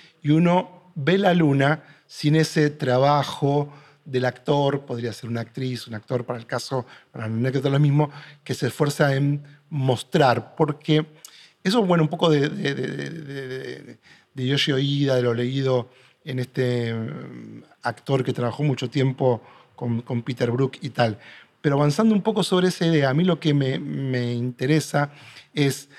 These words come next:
una práctica actoral que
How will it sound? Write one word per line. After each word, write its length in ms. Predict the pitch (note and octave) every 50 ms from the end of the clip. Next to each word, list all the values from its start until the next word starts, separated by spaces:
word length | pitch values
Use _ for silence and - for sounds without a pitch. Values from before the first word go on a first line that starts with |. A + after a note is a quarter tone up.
| - - - _ _ _
una 300 | - E3 E3 D3+ D#3 - - - - _ _ _ _ _ _
práctica 720 | - G3 G3 F3+ - - - - D3+ B2+ - C#3 B2+ B2+ B2+
actoral 720 | B2+ - - - E3+ F3+ F#3 F3+ F3 F3 F#3 A3 - - _ _
que 360 | _ - D#3 D3+ D3+ C#3 C#3+